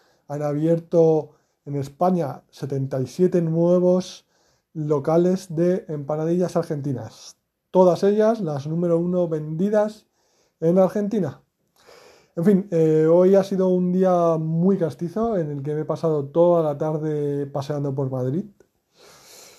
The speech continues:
Eh, llevo más de treinta años en esta ciudad, unos treinta y cinco, y he de reconocer que todavía no me tenga cl-, no tengo claro qué ruta he hecho.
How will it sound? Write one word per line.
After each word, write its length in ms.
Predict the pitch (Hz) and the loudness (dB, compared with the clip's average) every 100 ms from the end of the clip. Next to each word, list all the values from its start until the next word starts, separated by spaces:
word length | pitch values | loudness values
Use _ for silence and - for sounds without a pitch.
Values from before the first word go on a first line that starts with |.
| _ _ - | _ _ -2
Eh, 340 | 156 151 151 143 | 2 4 2 2
llevo 760 | 165 165 165 160 160 156 156 | 2 4 6 4 4 2 2
más 200 | 156 165 | 0 0
de 100 | 165 | 0
treinta 280 | 160 165 156 | -2 -2 -2
años 240 | 151 160 151 | -2 -4 -4
en 80 | |
esta 220 | 151 151 139 | -6 -6 -8
ciudad, 400 | 147 160 202 202 - | -2 0 0 -2 -8
unos 520 | 156 147 143 143 139 | -6 -4 -4 -4 -8
treinta 320 | 143 139 135 | -6 -4 -4
y 60 | 135 | -2
cinco, 440 | 165 180 208 220 | -2 0 -2 -2
y 500 | 170 151 147 143 143 147 | -6 -8 -6 -4 -2 -2
he 80 | |
de 120 | 151 156 | 0 0
reconocer 400 | 143 143 143 160 | 0 -4 -4 -6
que 100 | 147 | -2
todavía 260 | 139 147 | 0 0
no 60 | 147 | -2
me 80 | 135 | -2
tenga 280 | 147 139 | -2 -2
cl-, 140 | 139 170 | -4 -8
no 200 | 151 151 | -4 -4
tengo 300 | 143 147 139 | -2 -2 -4
claro 300 | 143 151 147 | -2 0 0
qué 120 | 139 | -2
ruta 360 | 139 143 139 123 | -2 -2 -2 -4
he 80 | 127 | -4
hecho. 260 | - 220 | -8 -12